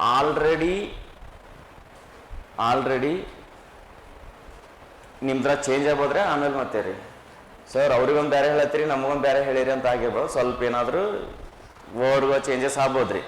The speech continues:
but ಆನ್ಸರ್ ಮಾತ್ರ ಅಲ್ಲಿಗೆ ರೀ. ಹಿಂಗ್ ಹೋದ್ರು ತಿಮ್ಮಪ್ಪರಿನೇ ರೀ, ಹಿಂಗ್ ಹೋದ್ರು ತಿಮ್ಮಪ್ಪರಿನೇ, ಸ್ವಲ್ಪ ಅಷ್ಟೇ ರೂಟ್ ಚೇಂಜ್ ಆಗ್ತದೆ ರೀ. Already ಕೆಲವೊಂದು ಫಂಕ್ಷನ್ಸ್‌ಗಳನ್ನು,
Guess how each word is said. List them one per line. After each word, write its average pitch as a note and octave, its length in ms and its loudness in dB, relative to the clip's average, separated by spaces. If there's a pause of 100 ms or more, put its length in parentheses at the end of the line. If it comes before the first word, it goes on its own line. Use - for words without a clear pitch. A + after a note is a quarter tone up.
(300)
but A#2+ 160 0
ಆನ್ಸರ್ A#2+ 300 0
ಮಾತ್ರ C#3+ 240 0
ಅಲ್ಲಿಗೆ C3 300 2
ರೀ. A#2 100 0
ಹಿಂಗ್ C3+ 480 -2
ಹೋದ್ರು C#3 320 2
ತಿಮ್ಮಪ್ಪರಿನೇ C#3+ 640 -2
ರೀ, D#3 120 -2
ಹಿಂಗ್ C3+ 200 -4
ಹೋದ್ರು B2+ 200 2
ತಿಮ್ಮಪ್ಪರಿನೇ, A2+ 500 -6
ಸ್ವಲ್ಪ B2+ 300 -6
ಅಷ್ಟೇ F3+ 200 -4
ರೂಟ್ C3+ 300 0
ಚೇಂಜ್ G#2 260 -2
ಆಗ್ತದೆ - 240 -6
ರೀ. - 100 -14 (1080)
Already D#3 560 2 (840)
ಕೆಲವೊಂದು D#3 760 2
ಫಂಕ್ಷನ್ಸ್‌ಗಳನ್ನು, B2+ 1000 0